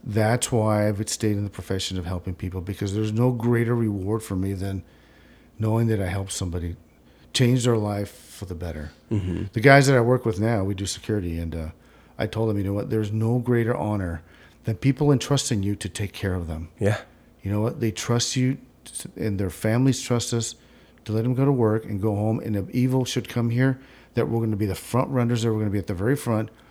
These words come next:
Speaker 1: protecting them. Th-, these are our family.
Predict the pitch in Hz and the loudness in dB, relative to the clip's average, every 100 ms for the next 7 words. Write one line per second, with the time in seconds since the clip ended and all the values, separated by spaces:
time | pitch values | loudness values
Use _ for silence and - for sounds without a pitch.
0 | - - 113 - 127 123 104 82 78 80 | -20 -6 -4 2 2 2 -2 -4 -4 -2
1 | 107 127 131 139 135 139 123 110 - 107 | -2 4 6 8 6 6 2 0 0 0
2 | 104 90 78 | 2 0 -4